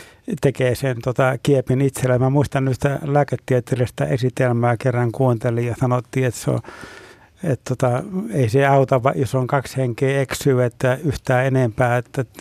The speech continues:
k-, kaksi henkeä siellä kiepissä, että vaikka ne olisi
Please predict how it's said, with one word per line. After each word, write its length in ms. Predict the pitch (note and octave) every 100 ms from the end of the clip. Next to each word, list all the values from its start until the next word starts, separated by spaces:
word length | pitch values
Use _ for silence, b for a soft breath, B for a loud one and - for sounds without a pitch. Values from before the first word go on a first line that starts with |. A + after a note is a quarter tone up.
| E3+
k-, 160 | D3+ C#3+
kaksi 280 | - B2+ -
henkeä 380 | C3 A#2 - B2 -
siellä 200 | B2+ B2+
kiepissä, 600 | - B2+ B2 C#3+ - C#3+
että 220 | C3 - B2+
vaikka 320 | C3 A#2+ C#3
ne 60 |
olisi 160 | C3+ -